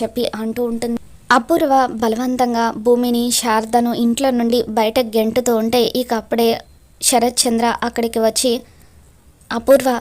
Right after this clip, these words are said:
ఏం చేస్తున్నావు?" అని చెప్పి గట్టిగా అరుస్తాడు. "ఎందుకు ఆ అమ్మాయిని మెడ పట్టుకుని బయట గెంటేస్తున్నావు?" అని చెప్పి, "నువ్వు రామ్మా" అని చెప్పి భూమిని శరత్ చంద్ర ఇంట్లోకి తీసుకుని వస్తాడు. ఇక ఆ తర్వాత శరత్ చంద్ర భూమితో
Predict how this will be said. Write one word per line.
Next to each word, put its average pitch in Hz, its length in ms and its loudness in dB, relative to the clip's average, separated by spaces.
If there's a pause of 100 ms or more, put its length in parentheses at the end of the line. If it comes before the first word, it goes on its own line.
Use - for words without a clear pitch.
(120)
ఏం 240 360 4
చేస్తున్నావు?" 247 420 -2
అని 233 200 0
చెప్పి 226 280 -4 (180)
గట్టిగా 240 320 -2
అరుస్తాడు. 226 440 0 (600)
"ఎందుకు 240 380 0 (140)
ఆ 226 40 -6
అమ్మాయిని 233 560 0
మెడ 233 240 0
పట్టుకుని 247 600 -4
బయట 220 260 0
గెంటేస్తున్నావు?" 233 760 0
అని 226 220 -2
చెప్పి, 240 300 0 (460)
"నువ్వు 247 220 2
రామ్మా" 247 360 0
అని 240 160 0 (100)
చెప్పి 240 300 0
భూమిని 247 840 2
శరత్ 240 400 2
చంద్ర 240 380 2
ఇంట్లోకి 240 400 -2
తీసుకుని 233 400 -2
వస్తాడు. 226 500 2 (960)
ఇక 294 140 4
ఆ 269 80 8
తర్వాత 240 520 4
శరత్ 254 440 2
చంద్ర 233 300 0 (100)
భూమితో 240 500 2